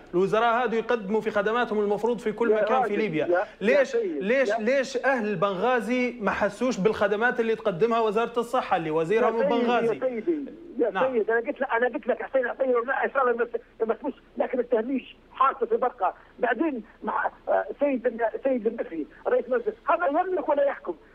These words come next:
Speaker 2: الآن اللاهي رئيس الوزراء عبد، عبد الحميد الدبيبة، نحن الو-، الوكلاء شنو عندهم؟ يعني هل المهديات شنو فيها؟ الت-، التهميش ما يرد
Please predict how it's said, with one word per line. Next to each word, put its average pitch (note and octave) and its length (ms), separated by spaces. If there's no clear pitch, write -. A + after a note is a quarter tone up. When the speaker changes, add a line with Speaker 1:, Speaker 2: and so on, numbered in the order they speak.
Speaker 2:
الآن C#4 380
اللاهي C4+ 460
رئيس D4 240
الوزراء D4 360
عبد، A3+ 260
عبد A#3 240
الحميد C4+ 300
الدبيبة، A3 460
نحن C4+ 240
الو-، C4+ 260
الوكلاء B3 640
شنو C#4+ 120
عندهم؟ A3+ 320
يعني A#3+ 300
هل D4+ 240
المهديات B3+ 580
شنو A#3 100
فيها؟ G3 320
الت-، A3+ 360
التهميش C4 580
ما D4+ 100
يرد C4 180